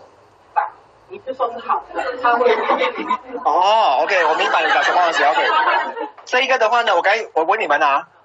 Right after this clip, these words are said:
Speaker 2: Ace 的话呢，我，我猜，我从第一章讲还是从第二章开始讲？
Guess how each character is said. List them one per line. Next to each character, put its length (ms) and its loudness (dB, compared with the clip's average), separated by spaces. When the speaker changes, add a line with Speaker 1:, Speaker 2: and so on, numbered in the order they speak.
Speaker 2:
Ace 260 0
的 100 2
话 140 2
呢， 180 2
我， 220 0
我 160 2
猜， 380 -2
我 100 0
从 180 -4
第 120 -2
一 60 -6
章 200 0
讲 140 0
还 80 0
是 100 -4
从 180 -4
第 120 -2
二 60 4
章 140 -2
开 100 -4
始 100 -12
讲？ 140 -14